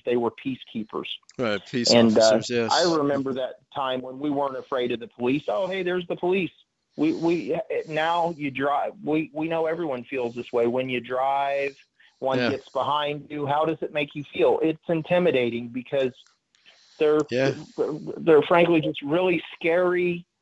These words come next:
Speaker 2: Mm-hmm.
Speaker 1: uh, people to be involved. And they claimed, "Oh, they're the, the first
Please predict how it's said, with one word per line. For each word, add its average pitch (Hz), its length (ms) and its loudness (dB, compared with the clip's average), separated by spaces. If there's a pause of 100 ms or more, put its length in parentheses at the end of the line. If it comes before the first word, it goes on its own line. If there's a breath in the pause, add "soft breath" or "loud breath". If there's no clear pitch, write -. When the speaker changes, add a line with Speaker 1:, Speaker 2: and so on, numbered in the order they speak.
(340)
Speaker 2:
Mm-hmm. 170 260 2
Speaker 1:
uh, 147 380 4
people 175 320 -4
to 160 100 -6
be 175 160 -2
involved. 160 320 -4
And 170 140 -6
they 160 160 -14
claimed, 208 640 -4
"Oh, 190 280 -2
they're 151 280 -2
the, 131 240 -4
the 127 240 -4
first 196 220 -2